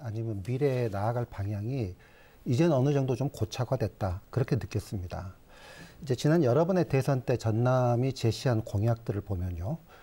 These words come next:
주로 뭐 에스오씨라든지 기관 유치 이런 것에 중점을 두고 있었습니다. 즉 이런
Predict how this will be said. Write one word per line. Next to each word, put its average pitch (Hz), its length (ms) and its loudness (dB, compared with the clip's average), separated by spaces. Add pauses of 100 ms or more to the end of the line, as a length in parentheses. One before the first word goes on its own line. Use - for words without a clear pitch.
(320)
주로 127 260 0
뭐 113 220 2
에스오씨라든지 131 1200 0
기관 123 380 0
유치 92 500 -6
이런 156 300 4
것에 135 240 0
중점을 110 520 0
두고 95 260 -8
있었습니다. 90 640 -6 (680)
즉 127 160 0
이런 156 440 6